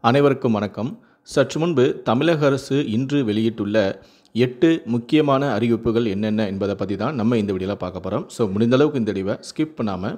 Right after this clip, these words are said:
முழுமையா பாருங்க. இந்த வீடியோக்குள்ள போறதுக்கு முன்னாடி இந்த வீடியோக்கு ஒரு லைக் பட்டனை பிரஸ் பண்ணிருங்க. நீங்க இதுவரைக்கும் என்னோட சேனலை சப்ஸ்கிரைப் பண்ணாம இருந்தீங்கன்னா மறக்காம சப்ஸ்கிரைப் பண்ணிக்கோங்க. கூடவே அந்த பெல் சிம்பலையும் மறக்காம கிளிக் பண்ணிக்கோங்க.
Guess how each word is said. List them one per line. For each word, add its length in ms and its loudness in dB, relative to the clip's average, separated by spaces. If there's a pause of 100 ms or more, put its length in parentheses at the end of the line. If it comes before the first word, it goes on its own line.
முழுமையா 280 -2
பாருங்க. 440 -4
இந்த 280 0
வீடியோக்குள்ள 420 2
போறதுக்கு 580 -4
முன்னாடி 340 -6
இந்த 240 0
வீடியோக்கு 340 0
ஒரு 140 -4
லைக் 240 -6
பட்டனை 240 -8
பிரஸ் 300 -12
பண்ணிருங்க. 400 -6 (380)
நீங்க 260 2
இதுவரைக்கும் 480 2
என்னோட 20 0
சேனலை 440 -4
சப்ஸ்கிரைப் 380 -6
பண்ணாம 280 -6
இருந்தீங்கன்னா 460 -4
மறக்காம 340 -4 (140)
சப்ஸ்கிரைப் 340 -2
பண்ணிக்கோங்க. 400 -4
கூடவே 280 2
அந்த 160 0
பெல் 180 -4 (120)
சிம்பலையும் 300 -6
மறக்காம 360 -6
கிளிக் 220 -12
பண்ணிக்கோங்க. 360 -14